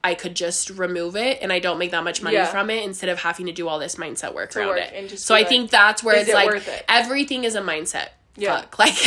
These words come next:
Speaker 1: everything, it's like, yes, Zoom is a mindset thing. It
Speaker 2: Yes.
Speaker 1: is a mindset thing.
Speaker 2: Yeah.
Speaker 1: And I think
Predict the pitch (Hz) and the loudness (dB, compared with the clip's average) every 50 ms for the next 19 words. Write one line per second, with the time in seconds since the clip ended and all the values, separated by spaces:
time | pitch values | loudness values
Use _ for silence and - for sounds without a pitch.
0 | 294 240 247 262 247 262 285 277 277 277 262 254 247 214 220 220 240 214 208 202 | 6 6 6 6 4 2 -2 -2 0 0 -2 -2 0 -2 -2 0 2 0 0 0
1 | - - 208 208 202 196 202 208 214 233 254 240 - - - - - - - 196 | -4 -12 -8 -4 -2 0 0 0 0 0 -2 -4 -6 -6 -8 -14 -20 -16 -10 -8
2 | 190 190 208 220 233 240 254 277 294 269 - 226 240 254 254 262 311 302 - - | -4 0 2 2 4 4 4 2 2 0 0 0 0 0 0 0 0 0 -2 -6
3 | 180 - - 110 80 - 190 - - - 233 277 - - 240 233 247 240 233 214 | -8 -8 -10 -12 -12 -12 -14 -10 -2 0 2 2 4 4 4 4 4 2 -2 -2
4 | 208 208 208 - 160 - - - - 180 180 185 208 208 196 185 190 - 208 214 | -4 -4 -4 -6 -8 -8 -8 -10 -10 -10 -6 -2 0 0 0 0 0 2 4 6
5 | 214 208 202 202 196 196 - - - - _ - 208 214 220 - 269 254 233 | 6 6 6 6 4 0 -4 -8 -12 -8 _ 2 2 2 4 2 -2 -4 -4